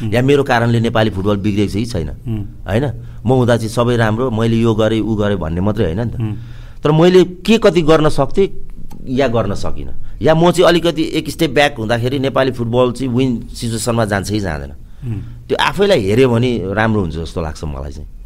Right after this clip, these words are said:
Speaker 1: हामी अब, अब अझ, अहिले अब एनएसएल पनि भएको छ, सुरु भएको छ, होइन?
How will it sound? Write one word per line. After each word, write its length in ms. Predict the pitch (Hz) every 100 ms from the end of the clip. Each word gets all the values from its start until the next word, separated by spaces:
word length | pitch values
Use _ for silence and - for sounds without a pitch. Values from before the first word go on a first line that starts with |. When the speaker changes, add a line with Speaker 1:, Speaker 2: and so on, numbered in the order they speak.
| - - - - - - - - - - - 113
Speaker 1:
हामी 240 | 95 165
अब, 180 | 160 156
अब 260 | 131 120 123
अझ, 200 | 151 165 131 - 95 92 - - -
अहिले 160 | 135
अब 220 | 135 123 120
एनएसएल 320 | 123 120 117
पनि 200 | 117 113 101 104
भएको 400 | - - 90 95
छ, 120 | 92
सुरु 240 | 87 113 87
भएको 240 | 85 87
छ, 80 | 85
होइन? 140 | 87